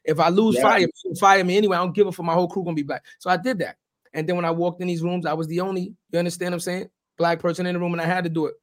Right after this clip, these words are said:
Speaker 1: But the problem is, between us is, like, I'm not being funny, but I just gotta say it the way I gotta say it. You understand? Like, a lot of people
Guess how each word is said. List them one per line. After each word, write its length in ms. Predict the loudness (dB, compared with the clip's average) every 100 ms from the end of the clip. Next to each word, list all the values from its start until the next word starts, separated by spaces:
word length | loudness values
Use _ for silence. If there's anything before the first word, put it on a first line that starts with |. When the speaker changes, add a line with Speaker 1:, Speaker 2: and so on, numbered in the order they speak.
| _ _ -6
Speaker 1:
But 140 | -4
the 80 | -4
problem 400 | -4 -4 -2 -2
is, 240 | -4 -6 _ _ _ _ _ _ -6
between 400 | -6 -2 0 2
us 180 | 0 -2
is, 120 | -2
like, 300 | -2 -2 -8 _ _ _ _ _ _ _ _ _ _ -4
I'm 100 | 0
not 180 | 4 4
being 160 | 2 0
funny, 220 | -2 -2
but 80 | -2
I 80 |
just 140 | -2 0
gotta 160 | -2
say 160 | 0 -4
it 80 | -4
the 80 | -4
way 100 | -4
I 60 |
gotta 180 | -4 -8
say 220 | -8 -8 -8
it. 100 | -6
You 80 | -6
understand? 360 | -6 -8 -6
Like, 220 | -6 -6 -10 _ _ _ _ -4
a 60 | 2
lot 260 | 6 6
of 100 | 4
people 540 | 0 -2 0 0 0